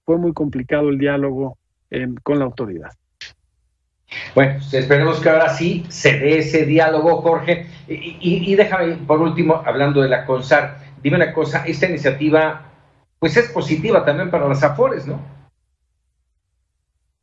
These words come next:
Speaker 1: Bueno, súper positivo, porque las afores han demostrado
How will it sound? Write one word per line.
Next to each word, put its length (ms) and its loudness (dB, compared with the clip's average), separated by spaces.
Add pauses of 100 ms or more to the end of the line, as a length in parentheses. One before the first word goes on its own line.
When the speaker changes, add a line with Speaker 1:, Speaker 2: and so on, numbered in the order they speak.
(560)
Speaker 1:
Bueno, 140 6
súper 360 2
positivo, 600 2
porque 260 0
las 220 2
afores 600 2
han 200 4
demostrado 800 2